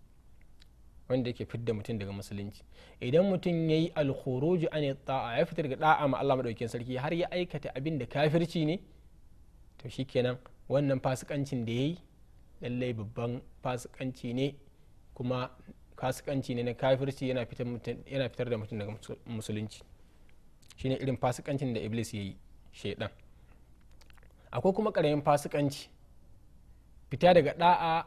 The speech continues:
mutum ya aikata abin da baya fitar da mutum daga cikin musulunci.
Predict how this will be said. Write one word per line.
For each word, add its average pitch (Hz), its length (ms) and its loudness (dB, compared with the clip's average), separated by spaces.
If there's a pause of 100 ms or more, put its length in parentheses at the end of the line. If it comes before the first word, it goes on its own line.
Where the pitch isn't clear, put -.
(120)
mutum 143 340 -2
ya 147 80 -2
aikata 165 380 0
abin 151 280 -2
da 127 100 2
baya 151 320 10
fitar - 280 0
da 139 80 4
mutum 127 260 -2
daga 113 140 -2
cikin - 280 -8
musulunci. 123 520 -4